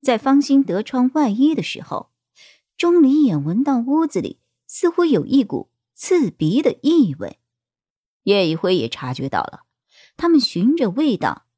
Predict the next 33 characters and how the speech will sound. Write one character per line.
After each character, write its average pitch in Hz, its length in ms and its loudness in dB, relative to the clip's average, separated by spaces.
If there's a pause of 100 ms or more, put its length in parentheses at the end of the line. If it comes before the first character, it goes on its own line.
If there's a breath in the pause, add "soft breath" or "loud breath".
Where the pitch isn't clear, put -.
(200)
来 180 280 -2
到 254 160 -2
了 139 80 -4
卫 202 180 -4
生 220 260 0
间， 240 320 -2 (920)
发 175 160 2
现 - 360 -8 (440)
地 240 260 0
上 175 320 -2
有 143 200 -4
一 156 180 -8
个 208 80 -4
洗 180 280 -6
脸 226 280 -4
盆， 127 400 -6 (580 soft breath)
里 254 260 4
面 294 280 4
泡 - 280 0
着 247 140 0
一 208 180 -2
件 262 300 -2 (140)
棉 208 400 2
绒 240 340 2
外 277 300 0
衣。 269 240 4 (840 soft breath)
看 196 160 0
来 180 140 2
刚 214 140 -2
才 202 120 -2
方 220 240 0
兴 226 220 0
德 180 320 0